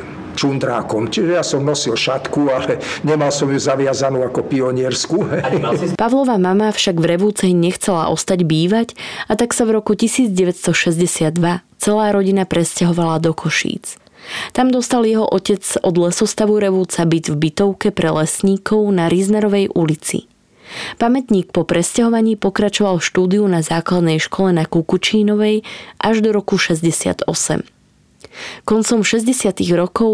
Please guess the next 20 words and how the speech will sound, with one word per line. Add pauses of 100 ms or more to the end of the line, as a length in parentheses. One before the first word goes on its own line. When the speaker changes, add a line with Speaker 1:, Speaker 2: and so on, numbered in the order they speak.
Speaker 2:
registroval
isté
spoločenské
uvoľnenie (320)
a
meniacu
sa
atmosféru.
Speaker 1:
Prvýkrát
nám
bolo
povedané, (480)
že
nemusíme
ísť
do
sprievodu
na
prvého
mája.